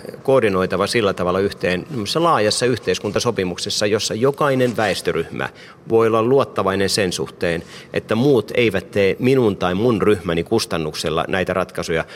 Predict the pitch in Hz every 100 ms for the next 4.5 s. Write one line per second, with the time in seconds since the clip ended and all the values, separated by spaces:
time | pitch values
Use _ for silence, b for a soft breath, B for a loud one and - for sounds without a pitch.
0 | B 110 107 90 120 139 92 - 143 117
1 | - 127 117 113 127 113 98 95 - 98
2 | 117 104 92 113 98 98 98 87 87 90
3 | 110 87 85 95 90 147 139 101 - 95
4 | 101 95 80 87 87